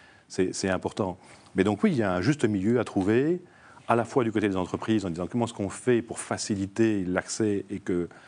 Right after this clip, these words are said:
les gens soient formés par rapport aux métiers en pénurie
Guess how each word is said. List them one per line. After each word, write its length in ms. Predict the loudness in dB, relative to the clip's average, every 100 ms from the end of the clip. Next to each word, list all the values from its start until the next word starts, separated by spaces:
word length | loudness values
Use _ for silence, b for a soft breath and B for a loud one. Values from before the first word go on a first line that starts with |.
| B B B -4
les 100 | 0
gens 180 | 0 0
soient 240 | 0 0
formés 400 | 2 2 2 0
par 140 | 0 -2
rapport 320 | 0 0 0
aux 40 |
métiers 280 | -2 -2 -4
en 80 | -6
pénurie 640 | -4 -4 0 2 2 -2